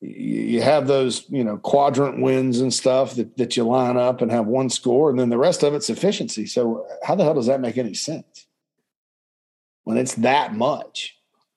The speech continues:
And now, look, I'll say this. Um,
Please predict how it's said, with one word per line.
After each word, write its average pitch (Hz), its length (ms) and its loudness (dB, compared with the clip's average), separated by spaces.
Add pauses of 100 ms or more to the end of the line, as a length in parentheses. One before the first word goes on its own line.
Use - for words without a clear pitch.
(580)
And 165 100 0
now, 151 180 4
look, 160 160 4
I'll 139 120 4
say 131 200 2
this. - 420 -4 (920)
Um, 113 580 0